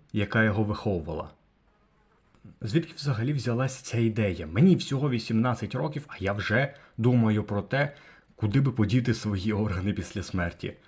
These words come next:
Ну хто, блін, в моєму віці про таке думає? Меншість. Але я наважився про це подумати. А звідки воно взагалі взялося? Да я не знаю де. Чому я про це думаю саме зараз,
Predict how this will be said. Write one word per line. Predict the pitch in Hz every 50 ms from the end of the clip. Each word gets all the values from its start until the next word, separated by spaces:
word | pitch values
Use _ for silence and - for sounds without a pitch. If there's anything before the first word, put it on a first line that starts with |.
| _ _
Ну | - 123 139 135
хто, | - - - - 147 156
блін, | 151 131 113 120 131 135 123
в | 98 90 92
моєму | 117 120 110 120 123 127 123 104
віці | 98 123 120 120 120
про | 113 - 104
таке | - 113 107 113 107
думає? | 98 110 110 98 90 82 76 76 73 71 - _ _ _ _ _ -
Меншість. | 78 85 117 135 143 117 107 107 - - - - - - - - _ _ _ _ _ _ _ _ _ _ _ _ _ _
Але | - 90 90 90 85 87 104 135
я | 135 113 104 92
наважився | 107 127 127 117 110 120 123 143 139 - - 151 143 139 - - _ _ _ _ _ _ _ _
про | _ - 127
це | - - 135
подумати. | - - 123 113 131 127 123 120 117 - 123 117 - - - _
А | - 123
звідки | 127 160 175 - - 220
воно | 202 208 208
взагалі | 180 147 147 156 139 156 156
взялося? | 147 143 135 151 151 139 113 101 - - - - - _ _ _ _ _ _
Да | 113 123 135
я | 135 143 156
не | 156 175 190
знаю | 185 185 208 214 185 156 120 104 98 90
де. | 92 104 95 78 - - _ _ _ _ _ _
Чому | - - 156 175 180 180 151
я | 123
про | 113 - 123 120
це | - 143
думаю | 143 131 156 147 127 110 98 95 95 98
саме | 92 - - 131 127 127 117
зараз, | 98 90 87 113 135 123 107 87 82 78 - - -